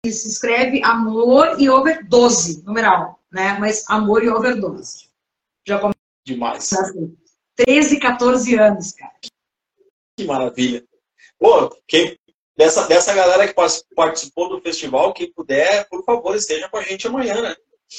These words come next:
Speaker 2: Bah! Ia ser um prazerzaço estar com essa galera lá amanhã.
Speaker 1: Já estão todos intimados. Pra finalizar, então, o nosso abraço aí pro pessoal da Confraria das Máquinas, Jean e toda a turma,
Speaker 2: Tá.
Speaker 1: Gravataí.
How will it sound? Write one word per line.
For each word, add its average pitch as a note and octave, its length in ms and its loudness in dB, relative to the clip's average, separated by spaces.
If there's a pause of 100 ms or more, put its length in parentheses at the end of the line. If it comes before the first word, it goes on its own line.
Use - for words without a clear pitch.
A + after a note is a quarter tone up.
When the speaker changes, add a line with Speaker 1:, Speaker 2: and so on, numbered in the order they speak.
(640)
Speaker 2:
Bah! C4+ 400 -4 (1000)
Ia - 100 -6
ser D#3 180 2
um E3+ 100 -2
prazerzaço F#3+ 560 4
estar G3 160 -2
com F3+ 60 -8
essa F3 140 -2
galera D3+ 300 2
lá D3 100 0
amanhã. C3+ 360 -6 (360)
Speaker 1:
Já G3+ 180 -2
estão A3+ 440 0
todos A#3 300 0
intimados. G3 1000 -4 (340)
Pra D#4+ 220 6
finalizar, E4+ 500 4
então, D4 260 2
o B3+ 40 0
nosso C#4+ 260 2
abraço C#4+ 320 2
aí D4 80 2
pro D4 100 0
pessoal C#4 280 0
da C4+ 100 2
Confraria C4+ 340 -2
das B3+ 200 -6
Máquinas, B3 680 0
Jean C4 420 6
e C#4 80 2
toda B3+ 240 0
a A#3+ 60 -6
turma, C#4 480 2
Speaker 2:
Tá. C4 260 2
Speaker 1:
Gravataí. B3 800 2